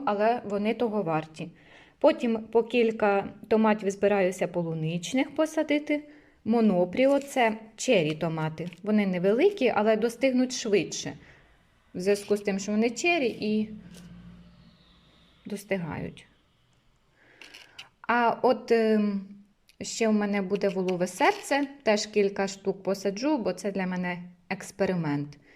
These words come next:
Ну, і перець буде в парнику. А цибуля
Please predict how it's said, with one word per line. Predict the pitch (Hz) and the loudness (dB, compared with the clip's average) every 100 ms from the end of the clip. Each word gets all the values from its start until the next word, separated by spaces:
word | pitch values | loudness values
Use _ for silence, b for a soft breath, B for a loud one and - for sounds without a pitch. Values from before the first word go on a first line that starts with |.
| b b b b | b b b b
Ну, | - 359 370 277 | -2 -2 0 -2
і | - 226 | 0 -2
перець | 220 254 240 202 | 2 0 2 -2
буде | 202 214 | -2 0
в | 202 | 0
парнику. | 202 190 180 175 - 160 160 - - _ _ _ b b b b b b b b _ | 0 -2 -2 -6 -6 -10 -10 -20 -20 _ _ _ b b b b b b b b _
А | - 226 | -2 -2
цибуля | 220 247 220 254 311 311 302 | 2 0 2 2 4 4 4